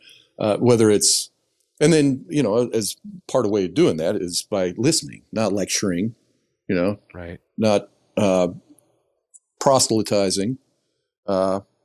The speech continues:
Speaker 1: no, listening, see what it is that the people wanna talk about.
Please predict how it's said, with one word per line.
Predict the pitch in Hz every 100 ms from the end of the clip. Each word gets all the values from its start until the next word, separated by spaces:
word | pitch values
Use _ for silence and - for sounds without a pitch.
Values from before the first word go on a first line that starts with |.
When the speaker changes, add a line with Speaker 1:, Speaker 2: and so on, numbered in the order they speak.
| _ _ _ _ -
Speaker 1:
no, | 208 101
listening, | 92 196 - 135 87 73 _ _ _ -
see | - 160
what | 156 147
it | 135
is | 143 131 -
that | 110
the | -
people | 147 135 110
wanna | 107
talk | 95 190 190
about. | - -